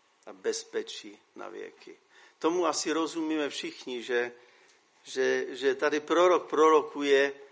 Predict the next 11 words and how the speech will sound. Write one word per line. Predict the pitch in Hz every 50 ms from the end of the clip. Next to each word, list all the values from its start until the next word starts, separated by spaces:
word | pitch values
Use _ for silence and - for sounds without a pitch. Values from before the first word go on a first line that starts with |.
| _ _ _ _ _ _ -
národu, | 123 135 147 165 185 196 185 151 151 127
který | - - 160 151 147 151 151 147 147 143 - - _ _ -
stále | - - - - 165 180 190 180 170
prožíval, | - - - 160 160 151 151 160 156 147 147 135 131 127
byl | 123 135 135 131
ve | 123 143 143
válkách, | 139 151 160 160 156 151 - - 127 120 -
prožíval | - - 143 139 135 147 147 143 147 139 135
spoustu | 131 - - - 170 180 180 185 175 - - - - 143
nepříjemných | 131 147 147 147 - - - 156 151 143 147 147 156 139
věcí | 127 131 127 117 - - - 127 131 131